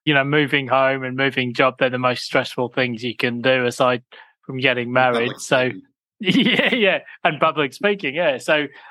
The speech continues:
Speaker 1: I guess this is where you guys come in to try and help people, uh, transition from that, uh, being a homeowner to a vendor and, um, making it a saleable asset. So, um, is that a,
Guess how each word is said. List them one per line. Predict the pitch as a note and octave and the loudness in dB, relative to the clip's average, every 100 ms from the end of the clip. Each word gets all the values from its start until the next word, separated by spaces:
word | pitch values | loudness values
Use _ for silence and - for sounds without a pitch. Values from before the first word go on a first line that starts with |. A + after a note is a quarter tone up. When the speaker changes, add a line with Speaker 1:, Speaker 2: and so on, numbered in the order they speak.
| - | -2
Speaker 1:
I | E3 | 0
guess | E3 E3 | 0 -2
this | F3 | -4
is | D3+ | 0
where | C3+ C3 | 0 2
you | C#3 | 2
guys | - C3 B2 | 2 0 0
come | - D3 C#3 | -2 -2 0
in | C3+ C3+ B2 - _ _ - | -2 -4 -10 -18 _ _ -8
to | A3 | -4
try | F#3+ B3 | 0 0
and | E3+ | 2
help | F3 D#3+ | 0 0
people, | D#3+ C#3+ D3 C3+ | -2 0 0 2
uh, | C3+ B2+ - | 2 0 -2
transition | D#3 C#3 B2 D#3 D#3 C#3 | -2 -2 -2 -2 0 -2
from | A#2 C3+ B2+ | 0 -2 0
that, | B2+ - _ _ _ _ - | -2 -4 _ _ _ _ -2
uh, | C#3+ C3 | 0 2
being | E3 E3 | 2 0
a | C#3+ | 2
homeowner | D#3 D3 C3+ C3+ C3+ C3+ C3+ | 2 2 2 0 0 -2 -2
to | D#3+ | 0
a | C#3+ | 0
vendor | A#2+ C#3 C#3+ C#3 D3 C#3+ _ _ _ _ | 2 0 0 2 0 0 _ _ _ _
and, | D3+ C#3 C3 C3 | -2 0 0 0
um, | C3+ C3+ C3+ C3+ C3+ | 2 4 2 0 -2
making | C3+ C#3 - C3+ | -2 -2 -2 -2
it | C3 | -2
a | |
saleable | C3 - C#3+ C#3 C3+ C#3+ | -2 0 2 0 0 0
asset. | F3 - C#3+ B2+ | 0 0 -2 0
So, | E3 D3+ D3+ D3+ | 0 2 2 2
um, | D3 D3 D#3+ | 2 0 -4
is | G3 | 0
that | F#3+ | 0
a, | E3 | 0